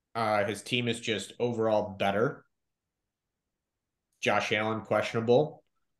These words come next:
Like you said, Clyde, not great. Deebo's coming back, but what, what's that mean? I mean, Julian just has the better team. He's gonna win this game.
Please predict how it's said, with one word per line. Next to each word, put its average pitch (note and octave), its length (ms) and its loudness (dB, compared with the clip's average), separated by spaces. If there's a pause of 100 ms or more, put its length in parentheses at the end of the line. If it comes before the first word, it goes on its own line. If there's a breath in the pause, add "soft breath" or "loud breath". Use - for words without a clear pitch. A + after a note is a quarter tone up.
(280)
Like G#2 240 2
you G2+ 60 -6
said, A2 340 2
Clyde, A#2+ 640 6 (880)
not A2+ 420 0
great. A#2 520 4 (680)
Deebo's C3 340 8
coming A#2+ 280 6
back, A2 340 4
but A2 120 0
what, A#2 320 4
what's A#2 240 2
that A2+ 260 4
mean? D#3+ 320 0 (320 soft breath)
I D3+ 80 6
mean, D3+ 440 6 (1300)
Julian C#3 320 6
just C3+ 120 2
has C3+ 140 6
the A#2+ 40 -2
better B2 140 6
team. A#2 220 2
He's F#2 120 -6
gonna A2+ 180 0
win A2 120 0
this G2+ 120 -2
game. A#2 280 -2